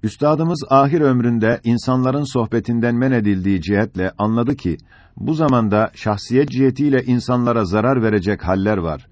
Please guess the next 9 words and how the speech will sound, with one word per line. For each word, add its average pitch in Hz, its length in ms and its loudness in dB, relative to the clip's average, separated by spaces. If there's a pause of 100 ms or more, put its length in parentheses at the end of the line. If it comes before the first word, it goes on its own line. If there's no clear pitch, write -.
(500)
Risale-i 131 520 2
Nur'un 147 320 0
mesleğindeki 131 880 0
azami 131 460 0
ihlas 120 520 -2
için 98 380 -4
bu 123 220 -2
hastalık 120 500 -2
verilmiş. 80 500 -6